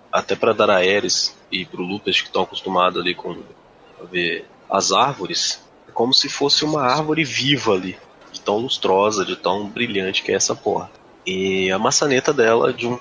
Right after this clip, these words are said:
um prata tenso, também brilhante. E ela tá fechada.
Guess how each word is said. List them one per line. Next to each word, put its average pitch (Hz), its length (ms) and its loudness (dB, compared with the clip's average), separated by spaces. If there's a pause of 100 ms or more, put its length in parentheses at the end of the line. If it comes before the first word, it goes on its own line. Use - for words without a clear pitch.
(180)
um 117 140 -10
prata 98 600 0 (200)
tenso, 107 500 -2 (180)
também 95 380 0
brilhante. 104 580 -2 (220)
E 101 60 0
ela 104 160 2
tá - 100 -6
fechada. - 480 0